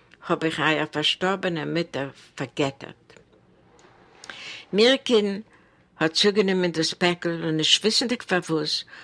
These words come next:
hat er sich sehr kalt verbeugen vor ihr und schnell verlässt ihr Haus, kaum unrührend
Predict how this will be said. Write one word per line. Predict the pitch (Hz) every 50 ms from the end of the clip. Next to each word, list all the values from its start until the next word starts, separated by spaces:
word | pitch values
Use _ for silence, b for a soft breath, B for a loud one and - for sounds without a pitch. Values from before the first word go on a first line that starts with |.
| B B
hat | - 160 160 160
er | 165 160
sich | 156 - 147 -
sehr | - - - 147 156 170 185 196 196 190
kalt | - 170 160 156 156 151
verbeugen | - - 160 151 147 - 147 151 151 147 147 139
vor | - - 147 139
ihr | 151 151 151 151 B B B B B B
und | - 147 143
schnell | - - - 151 160 170 165
verlässt | 160 - - 143 139 135 139 147 147 - - -
ihr | 135 147 143
Haus, | 143 120 120 127 131 - - - B B B B _ _
kaum | - 170 180 196 214 220 208 - -
unrührend | 165 170 170 165 160 170 170 160 160 165 160 151